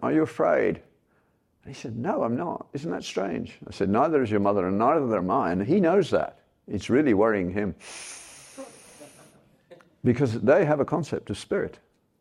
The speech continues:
And they recognize, both in Sally and in me, that it's strong. Uh, and then out of nowhere,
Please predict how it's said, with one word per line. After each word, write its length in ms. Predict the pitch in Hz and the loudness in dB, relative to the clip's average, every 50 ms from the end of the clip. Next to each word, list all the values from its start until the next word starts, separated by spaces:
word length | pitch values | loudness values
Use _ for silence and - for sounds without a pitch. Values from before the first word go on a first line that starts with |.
| _ _ _ - | _ _ _ -10
And 440 | 104 101 104 95 95 95 87 90 - - - - - - _ _ _ _ - | -6 -4 -4 -2 -2 -4 -6 -8 -10 -14 -20 -20 -20 -20 _ _ _ _ -10
they 260 | - 98 92 117 117 110 | -4 0 2 2 4 4
recognize, 920 | 101 113 135 - 160 - - - 98 82 73 - - - - - - _ _ _ _ _ _ - - - - - - _ _ _ _ - | 4 4 2 2 0 -2 -2 -2 -2 -2 -4 -6 -8 -12 -16 -20 -20 _ _ _ _ _ _ -20 -20 -20 -20 -20 -20 _ _ _ _ -2
both 260 | - 123 123 117 - | 0 2 2 2 0
in 100 | 120 101 | -2 -2
Sally 340 | 90 - - 104 107 101 90 | 0 0 2 2 2 0 0
and 220 | 90 104 117 131 | -2 0 0 2
in 140 | 127 98 90 | 2 2 2
me, 300 | 92 107 113 92 82 80 - - - - 87 - - | 2 2 2 2 0 -2 -2 -4 -6 -6 -6 -2 2
that 200 | 107 104 - - - _ - | 2 2 2 0 -8 _ -2
it's 160 | - 123 - | -2 -2 -2
strong. 440 | - - - 127 139 - - - - - - - - - - - - - - - - - - - - - - - - - - _ _ _ - - | -2 0 0 0 0 0 -4 -8 -10 -14 -18 -18 -16 -16 -16 -16 -18 -20 -20 -20 -20 -20 -20 -20 -20 -20 -20 -20 -20 -20 -20 _ _ _ -8 -2
Uh, 640 | 117 107 107 107 104 101 104 98 98 98 98 110 120 127 135 - _ _ _ _ _ - | 0 2 2 2 2 2 2 2 2 0 0 -4 -6 -10 -14 -18 _ _ _ _ _ 0
and 120 | 113 120 | 2 4
then 180 | 135 147 139 127 - | 4 4 2 0 -2
out 180 | - 170 214 | -2 0 0
of 80 | 202 156 | 0 0
nowhere, 600 | 170 185 202 175 127 95 80 76 69 - 71 - | 0 2 4 4 4 4 4 2 -2 -4 -8 -16